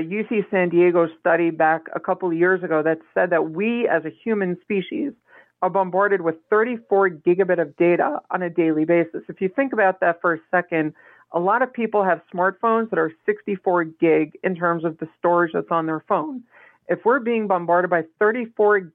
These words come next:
gigabit of data on a daily basis, that is more than half of the storage on your phone.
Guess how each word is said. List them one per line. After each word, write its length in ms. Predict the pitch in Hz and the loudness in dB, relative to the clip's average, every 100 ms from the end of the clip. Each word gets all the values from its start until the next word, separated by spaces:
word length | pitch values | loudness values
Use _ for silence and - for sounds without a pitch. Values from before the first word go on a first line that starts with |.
| - | 0
gigabit 380 | 190 196 185 180 | 2 4 2 0
of 220 | 175 156 | -4 0
data 240 | 175 185 185 | 2 4 4
on 160 | 165 | 0
a 80 | 160 | -2
daily 360 | 160 170 175 160 | 0 2 2 2
basis, 520 | 165 170 - 147 - _ _ - _ | 2 0 -2 -6 -8 _ _ -20 _
that 120 | 208 240 | 0 2
is 160 | 226 - - | 2 -2 -4
more 240 | 190 208 | 0 2
than 140 | 185 | 0
half 400 | 170 214 185 240 - _ - | -2 -4 -2 -4 -10 _ -4
of 120 | 185 | -4
the 100 | 175 - | -4 -2
storage 300 | 190 180 180 | 0 2 0
on 140 | 160 | -2
your 160 | 156 160 | -2 -2
phone. 340 | 214 180 262 | -2 -2 -6